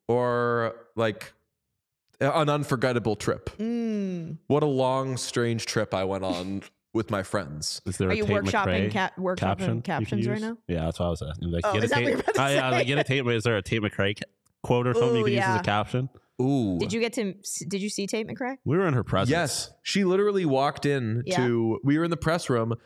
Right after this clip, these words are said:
Speaker 1: at
Speaker 2: She
Speaker 1: a
Speaker 2: seems cool.
Speaker 1: downtime during an event.
Speaker 3: Yeah, there was probably, like, fifteen, twenty people total in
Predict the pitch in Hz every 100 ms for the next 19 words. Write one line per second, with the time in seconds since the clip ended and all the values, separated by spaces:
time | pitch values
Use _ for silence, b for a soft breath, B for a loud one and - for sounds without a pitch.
0 | b b _ _ - 147 285 139 165 185
1 | 208 190 170 147 127 143 180 208 180 131
2 | 151 117 135 165 180 185 139 - - -
3 | 127 110 - 113 104 - 104 98 90 -
4 | - 110 92 85 - 87 80